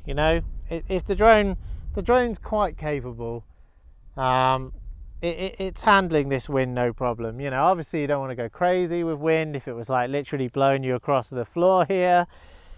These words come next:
I don't think that would be a good idea. Right, so that's done a drone. You just need, you, you've done this droney. You just need to be careful, really. Right, so now it's returning, hopefully not into it. Um,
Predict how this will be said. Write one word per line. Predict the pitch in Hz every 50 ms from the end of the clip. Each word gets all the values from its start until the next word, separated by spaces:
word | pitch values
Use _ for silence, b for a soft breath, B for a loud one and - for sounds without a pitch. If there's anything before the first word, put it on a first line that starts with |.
| b b b -
I | 127 127 127
don't | 135 131 123
think | 113 131 131
that | 135 139 151 151
would | 147 143 139
be | 147 143
a | 147
good | 139 151 147
idea. | 151 147 143 139 156 151 156 160 165 b b b b b b b b b -
Right, | 156 143 135 127
so | - 160
that's | 165 170 156 -
done | - 170 160 151
a | 139
drone. | 131 151 147 147 147 143 147
You | 160 190
just | 196 277 269 -
need, | 339 302 214 202
you, | 220 220 220
you've | 220 226 220 214 208 _
done | - 196 180
this | 165 151 - -
droney. | - 143 135 131 131 131 127 123
You | 127 156 160
just | - 226 214 247
need | 233 196 170
to | 170
be | 151 131
careful, | - - 131 123 120 120 113 - 123 113 110
really. | 110 113 110 110 110 113 113 117 120 - - -
Right, | 139 127 123 117
so | - - 147
now | 151 165 165
it's | 147 127 - 143
returning, | 127 - - 139 135 131 131 131 131 131 139 143 - -
hopefully | 131 123 120 - 131 123
not | 123 127 123 120 -
into | 139 131 131 123 117 120 113
it. | 117 139 165 - b b b b b b b b b b b - -
Um, | 127 127 123 123 120 123 123 123 123 123 123 120